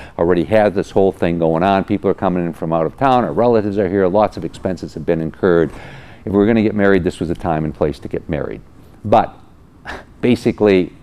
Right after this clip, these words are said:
with that looming over me, I didn't have much choice but to sign that prenuptial agreement.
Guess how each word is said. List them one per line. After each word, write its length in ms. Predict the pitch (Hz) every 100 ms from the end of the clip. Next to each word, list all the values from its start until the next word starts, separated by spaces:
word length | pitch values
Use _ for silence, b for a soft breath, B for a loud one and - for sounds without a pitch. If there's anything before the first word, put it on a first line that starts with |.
| - -
with 120 | 78
that 300 | 110 127 110
looming 320 | 113 110 98
over 260 | 90 82 85
me, 300 | 85 82 76 B B B
I 200 | - 131
didn't 220 | 117 110
have 220 | 107 98 82
much 320 | 85 82 -
choice 320 | - 80 76
but 320 | - 104 92
to 100 | 113
sign 500 | 110 - 123 101 92
that 180 | 87 78
prenuptial 600 | - 80 76 - - 71
agreement. 400 | 69 73 67 -